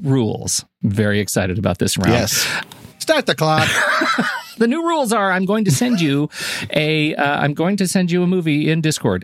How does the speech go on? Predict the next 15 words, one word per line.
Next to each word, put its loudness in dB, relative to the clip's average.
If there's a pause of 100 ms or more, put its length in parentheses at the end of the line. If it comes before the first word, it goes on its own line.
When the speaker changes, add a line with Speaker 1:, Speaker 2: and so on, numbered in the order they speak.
(160)
Speaker 1:
as 0
we 0
did 2
in 0
round 0
one. 2
This 0
time 2
Speaker 3:
Mm-hmm. -8
Speaker 1:
you 2
get -4
to 2
guess -2
the 0
movie 0